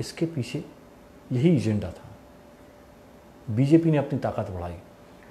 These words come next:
कांग्रेस ने ऐसे ऐसे काम किए कि उसने अपनी ताकत खत्म की। और लगातार कुछ नेता कांग्रेस के अब भी इस तरह के प्रयासों में लगे हैं कि वो कांग्रेस को नेस्तनाबूद करके ही मानेंगे, या कसम खा के आए कि जब तक हम कांग्रेस को मटिया मेट नहीं कर लेंगे,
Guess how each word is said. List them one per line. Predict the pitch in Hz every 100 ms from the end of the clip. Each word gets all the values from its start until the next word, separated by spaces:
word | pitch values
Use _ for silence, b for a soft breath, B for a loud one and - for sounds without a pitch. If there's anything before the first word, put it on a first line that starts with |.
| B -
कांग्रेस | 135 160 180 175
ने | 143
ऐसे | 131 180
ऐसे | 165 156
काम | 131 131 127
किए | 151
कि | 160
उसने | 143 -
अपनी | 135 147
ताकत | 131 117 123 - - -
खत्म | - 107
की। | 101 110 - - B B B B 139
और | 131
लगातार | 123 127 160 160 196 185 - -
कुछ | 190 160
नेता | 147 147 147
कांग्रेस | 135 135 135 131
के | 147 -
अब | 135
भी | 123 202 190
इस | -
तरह | 143 135
के | 139
प्रयासों | 123 120 117 131
में |
लगे | 117 113
हैं | 120 160 202 B B B -
कि | 156
वो | 175 175 196
कांग्रेस | - 143 143 143 160 165
को | - 180
नेस्तनाबूद | 160 135 135 156 160 127 156 -
करके | 131 123 143
ही | 160
मानेंगे, | 135 123 131 156
या |
कसम | 160 - 160
खा | 143 123
के | 120
आए | 131 131
कि | 160
जब | 127 123
तक | 156 160
हम | 175
कांग्रेस | 165 139 151
को | 165
मटिया | 143 139 143
मेट | 143 139
नहीं | 139 135
कर | 127
लेंगे, | 113 107 98